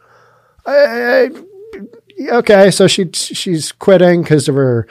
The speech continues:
her spinny thing, you know, the gymnast.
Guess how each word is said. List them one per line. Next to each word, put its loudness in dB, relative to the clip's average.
her 4
spinny 0
thing, 0
you 4
know, 6
the 2
gymnast. 0